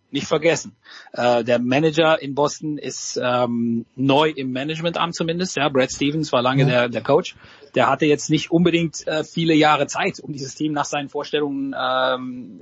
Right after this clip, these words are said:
Speaker 1: zusammenzukleben. Und, ähm, der Coach, äh, ist auch, ähm, in seinem ersten Jahr als Head Coach erst. Also,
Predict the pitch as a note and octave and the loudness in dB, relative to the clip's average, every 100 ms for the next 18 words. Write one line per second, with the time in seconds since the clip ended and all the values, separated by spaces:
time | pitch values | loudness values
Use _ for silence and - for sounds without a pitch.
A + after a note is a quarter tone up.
0 | - D3 B2 C3 D3+ - D3 - - - | -12 -6 -4 -4 -2 0 0 -2 -12 -12
1 | - - D3+ D3 D#3+ - C3+ C3 B2+ B2 | -14 2 6 6 4 4 4 6 4 4
2 | B2 B2+ C3 B2+ C3 B2+ C#3 D#3 E3+ - | 2 2 2 2 -2 2 4 4 2 -6
3 | - F#3+ - C#3+ C#3+ C3+ - D#3+ - D3 | -8 -8 -4 -2 -2 -2 0 0 -2 -6
4 | C3 B2+ A#2 C#3 C3 B2+ B2+ A#2+ B2 - | -4 -6 -4 0 4 4 4 2 0 -2
5 | B2+ B2 B2 B2+ A#2 B2 - A#2+ A#2+ A#2 | -2 0 0 -2 -4 -10 -8 -6 -4 -6
6 | - - A2 A2+ | -10 -12 -6 -2